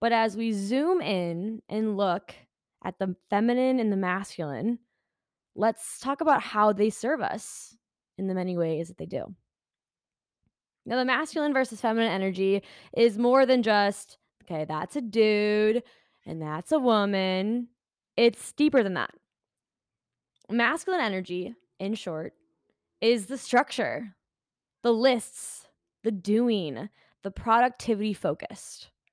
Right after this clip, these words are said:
Masculine is great with deadlines. They work a lot and they're goal fo-, focused. Now, these people are doers and they work so fucking hard.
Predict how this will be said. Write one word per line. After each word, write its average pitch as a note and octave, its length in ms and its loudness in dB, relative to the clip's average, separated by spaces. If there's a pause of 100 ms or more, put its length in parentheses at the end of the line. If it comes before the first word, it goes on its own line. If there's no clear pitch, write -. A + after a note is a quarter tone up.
(880)
Masculine C4+ 760 2
is A3+ 180 -4
great G3 240 -6
with F#3 140 -6
deadlines. C4 880 2
They A#3 140 -2
work A3+ 280 -2
a F4 60 -2
lot F3 560 0
and G3+ 420 -4
they're A3 100 -2
goal E3 240 -4
fo-, B3 200 -4 (160)
focused. - 560 -8 (2500)
Now, G#3 540 4
these B3+ 320 -2
people B3 320 -2
are F3 140 0
doers C#4+ 840 -2 (280)
and A3+ 220 -2
they C#4 260 2
work A#3+ 380 0
so G3 340 0
fucking F#3+ 460 -2
hard. D3+ 420 -4